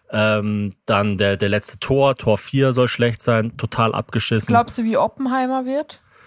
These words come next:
Speaker 2: Der kommt jetzt dann ja bald raus.
Speaker 1: Ja, Oppenheimer und Barbie an einem Tag.
Speaker 2: Also, ja, bei beiden bin
Speaker 1: Also ich
Speaker 2: ich
Speaker 1: find's
Speaker 2: halt
Speaker 1: geil, dass es halt dieses Event gibt. Das ist, das ist endlich mal wieder, und zwar so krass, dass sich alle so drauf freuen.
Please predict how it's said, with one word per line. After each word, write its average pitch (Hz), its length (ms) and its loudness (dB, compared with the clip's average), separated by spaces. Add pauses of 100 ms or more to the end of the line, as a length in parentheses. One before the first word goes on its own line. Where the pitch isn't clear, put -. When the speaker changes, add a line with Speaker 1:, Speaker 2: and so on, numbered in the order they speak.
(720)
Speaker 2:
Der 208 100 -4
kommt 240 260 0
jetzt - 180 0
dann 208 140 0
ja 190 100 2
bald 185 300 0
raus. 208 260 0 (300)
Speaker 1:
Ja, 107 340 2
Oppenheimer 120 500 0
und 107 140 -2
Barbie 113 320 0
an 95 80 -2
einem 104 280 -2
Tag. 107 420 -2
Speaker 2:
Also, 214 240 0 (420)
ja, 240 300 4 (140)
bei 214 140 2
beiden 262 560 0
bin 262 60 -2
Speaker 1:
Also 240 80 2
ich 240 60 0
Speaker 2:
ich 240 40 -2
Speaker 1:
find's 247 140 4
Speaker 2:
halt 240 80 0
Speaker 1:
geil, 123 160 4
dass 131 140 4
es 117 80 -6
halt 120 140 2
dieses 110 220 -2
Event 101 400 -2
gibt. - 400 -8
Das 120 140 4
ist, 127 120 -6
das 123 120 -2
ist - 280 -6
endlich 147 360 2
mal 139 200 2
wieder, 139 300 2 (220)
und 123 140 2
zwar 135 240 2
so 123 260 0 (300)
krass, 135 640 -2 (180)
dass 127 140 0
sich 131 240 -4
alle 151 260 2
so 127 100 -2
drauf 120 260 0
freuen. 107 500 0